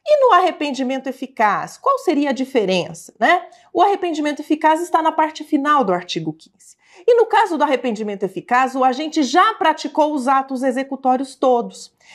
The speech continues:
Imagine que esse indivíduo do homicídio com a faca tenha dado três, quatro golpes de faca. A vítima já está muito ferida, sangrando, e ela então ali já está praticamente desmaiada.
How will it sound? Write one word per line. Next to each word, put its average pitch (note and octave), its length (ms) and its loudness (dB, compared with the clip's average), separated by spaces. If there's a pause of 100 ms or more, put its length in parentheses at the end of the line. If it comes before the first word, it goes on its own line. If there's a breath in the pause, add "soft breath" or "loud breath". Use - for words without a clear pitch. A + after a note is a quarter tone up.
(140)
Imagine F4 500 2
que - 140 2
esse E4+ 260 2
indivíduo A3+ 800 0
do G#3+ 200 0
homicídio G#3+ 520 -2
com F#3 160 -4
a D#3+ 80 -2
faca A3 520 -2 (200 soft breath)
tenha E4 240 0
dado B3+ 280 0
três, C#4+ 440 0
quatro F4+ 440 2
golpes B3 460 2
de G3+ 100 -12
faca. D#3+ 480 -6 (360 loud breath)
A C4 120 2
vítima C#4+ 440 -2
já C#4 100 0
está C#4 220 2
muito C#4 320 -6
ferida, A#3+ 720 0
sangrando, B3 920 0 (340 soft breath)
e G4 200 4
ela D#4 160 6
então C#4 260 0
ali C4+ 220 0
já B3+ 100 0
está C4 240 2
praticamente C4+ 720 -2
desmaiada. F#3+ 920 0